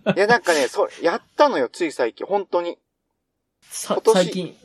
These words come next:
Speaker 2: 逆鱗をやったんですか？
Speaker 1: うん。
Speaker 2: 逆鱗を。
Speaker 1: 逆鱗に触れるってどの場所、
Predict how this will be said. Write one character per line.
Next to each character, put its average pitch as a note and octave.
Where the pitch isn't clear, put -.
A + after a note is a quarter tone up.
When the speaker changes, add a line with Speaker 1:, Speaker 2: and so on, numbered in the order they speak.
Speaker 2:
逆 D#3
鱗 C#3+
を C3+
や C3
っ -
た -
ん A#2+
で G#2+
す -
か？ G2+
Speaker 1:
う -
ん。 -
Speaker 2:
逆 G#2
鱗 G2+
を。 F#2+
Speaker 1:
逆 D3
鱗 G3
に F#3+
触 F#3+
れ F#3+
る G3
っ -
て C#3+
ど C#3
の F3
場 D3+
所、 -